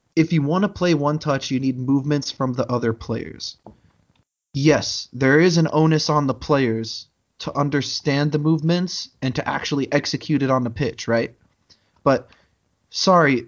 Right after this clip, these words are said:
you also picked a squad that was hardly rotated,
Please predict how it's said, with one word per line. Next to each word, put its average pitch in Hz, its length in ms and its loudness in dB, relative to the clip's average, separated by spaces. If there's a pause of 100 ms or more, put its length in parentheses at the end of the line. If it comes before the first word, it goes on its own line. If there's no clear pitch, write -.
you 151 460 -4
also 185 380 2
picked 175 360 -4
a 151 60 0
squad 135 540 2
that 131 180 -4
was 120 260 -6
hardly 175 480 0
rotated, 117 720 -4